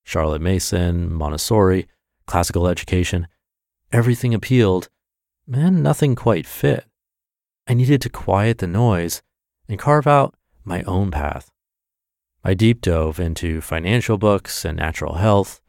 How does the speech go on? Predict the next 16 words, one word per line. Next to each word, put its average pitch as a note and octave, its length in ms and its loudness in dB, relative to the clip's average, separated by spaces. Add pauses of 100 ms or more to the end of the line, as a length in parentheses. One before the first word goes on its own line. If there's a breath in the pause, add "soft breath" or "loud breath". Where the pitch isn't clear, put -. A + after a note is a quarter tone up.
(160)
into D#2 380 -6
personality F2+ 800 0
types F#2+ 600 -2
and D2+ 320 -10
promises F2+ 640 0
to - 80 -6
order E2 260 -2
my D2+ 160 -4
life. D#2+ 400 -2 (640)
I G#2 80 -8
gleaned B2+ 380 2
and A#2 120 2
tucked B2+ 240 0
away A#2 260 2
knowledge A2+ 440 2
hungrily, C3 800 0